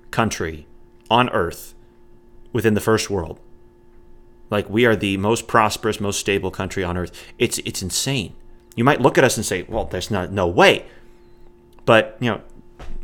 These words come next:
one look at demographics, my friend, one look at demographics, which I've talked about in another episode, a previous episode of this podcast, will show you that, uh, America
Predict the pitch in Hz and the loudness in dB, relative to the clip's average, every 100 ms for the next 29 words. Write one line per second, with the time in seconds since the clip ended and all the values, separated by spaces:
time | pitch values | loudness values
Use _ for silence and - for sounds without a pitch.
0 | - 101 151 151 147 131 127 135 127 110 | -6 0 2 2 2 2 4 6 6 4
1 | - 92 - 95 85 - - 110 135 131 | -4 -4 -2 -2 -2 -6 0 2 4 4
2 | 131 104 107 104 101 101 101 - 95 90 | 0 0 0 2 2 2 0 -2 -2 4
3 | - 208 101 98 101 87 90 85 92 - | 4 4 4 2 0 -2 -2 -2 -2 -4
4 | - - - 98 90 82 92 - - - | -4 -2 -2 -2 -2 -2 -2 -6 -14 0
5 | 135 175 95 - 98 85 90 - 123 - | 0 0 -4 -2 -2 -2 -6 4 6 6
6 | 87 92 123 - - - - - 139 196 | 0 -2 -2 -6 -12 -18 -18 -2 6 8
7 | - 180 113 113 127 - - - - - | 10 8 8 6 2 -6 -20 -20 -20 -20
8 | - - - - - - 113 120 123 117 | -20 -20 -20 -20 -20 4 8 8 8 8
9 | 110 107 - - - _ _ _ _ 107 | 8 6 0 -16 -20 _ _ _ _ 6
10 | 127 143 131 - | 6 8 6 6